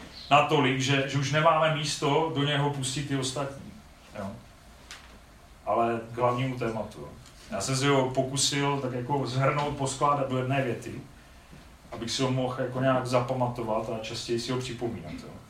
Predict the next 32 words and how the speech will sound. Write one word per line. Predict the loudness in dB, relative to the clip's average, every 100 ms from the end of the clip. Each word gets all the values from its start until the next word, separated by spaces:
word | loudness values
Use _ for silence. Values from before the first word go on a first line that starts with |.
| -20 -20 -20 -20 -20 -20 -20 -20 -10
A | -8
to | 2
je: | 6 6 4
"Buďme | -2 2 4 6
za | 4
sebe | 2 4 6
navzájem | 6 6 4 4
neustále | 0 -2 4 4 4
vděční. | 0 -4 -4 -8 -10 -16 -20 -20 -20 -20 -20 -20 -20 -12
A | -2
každý | -2 0 2
den | 4 4
se | 2 0
za | 2
sebe | 2 2 0 0
s |
láskou, | 4 4 4 0 2 2 2 0 0
radostí, | 0 2 0 -2 -2 -2
vděčností | 0 -2 0 -2 -4 -6 -6
a | -4
zájmem | 2 2 2 -4
modleme." | -6 -6 -8 -10 -16 -20 -20 -20 -20 -20 -20 -20 -20 -20 -20 -20 -18 -18 -18 -20 -20 -20 -12
Protože | -2 4 6 6
pokud | 4 0 0
bych | -2 0
měl | 0
fakt | 4 2 2
vypíchnout | -4 -4 -6 -2 0 2
jednu | 0 0 0
jedinou | -2 -2 -2 0
věc, | 0 0 -2
která, | -4 2 6 8 6 2